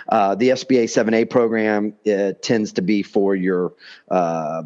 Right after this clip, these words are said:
like, business acquisitions, uh, things that ha-, are collateral, uh, light, whereas the S B A five oh four is, is heavy on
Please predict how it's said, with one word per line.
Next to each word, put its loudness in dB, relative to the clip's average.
like, -4
business 0
acquisitions, 0
uh, -4
things 0
that 2
ha-, -4
are 2
collateral, 2
uh, 2
light, 0
whereas 2
the 4
S 0
B 2
A 4
five 2
oh 2
four 0
is, -2
is -2
heavy 0
on -2